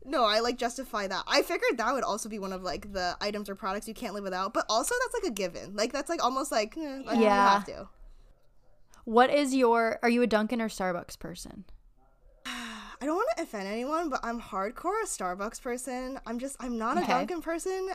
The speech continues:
Speaker 1: I don't know why. This seems to be, like, a sensitive subject in the Northeast, especially
Speaker 2: <laughs>
Speaker 1: 'cause, like, there's a Dunkin' on every block. Uh, like, I feel like it's, like, a political stance for me to be like, "I like Starbucks," but I do.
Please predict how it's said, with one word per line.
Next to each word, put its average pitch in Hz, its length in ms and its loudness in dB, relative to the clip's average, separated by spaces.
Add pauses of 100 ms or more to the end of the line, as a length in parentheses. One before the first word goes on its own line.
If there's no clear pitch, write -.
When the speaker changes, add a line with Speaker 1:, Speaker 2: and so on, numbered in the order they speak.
(160)
Speaker 1:
I 262 180 -4
don't 277 180 2
know 427 120 2
why. 220 440 2
This 262 140 -4
seems 370 260 -2
to 466 120 -2
be, 440 120 6 (100)
like, 381 120 0
a 247 80 -4
sensitive 214 380 -8
subject 196 380 -6
in 202 80 -6
the 185 60 -6
Northeast, 175 680 -8 (320)
especially 202 640 0 (300)
Speaker 2:
<laughs> - 340 -4
Speaker 1:
'cause, 233 240 2
like, 220 140 4
there's 208 140 0
a 202 60 -2
Dunkin' 180 260 -2
on 180 80 -2
every 170 180 -2
block. 165 420 -2
Uh, 233 120 2
like, 285 140 6
I 277 100 4
feel 294 200 2
like 339 140 2
it's, 381 100 -6
like, 370 100 -2
a 311 60 0
political 202 480 -2
stance 160 340 -6
for 226 80 -8
me 208 120 -6
to 196 60 -8
be 185 120 -2
like, 175 160 -4
"I 175 100 -2
like 185 180 -4
Starbucks," 202 480 0
but 381 160 -2
I 403 80 8
do. 359 600 8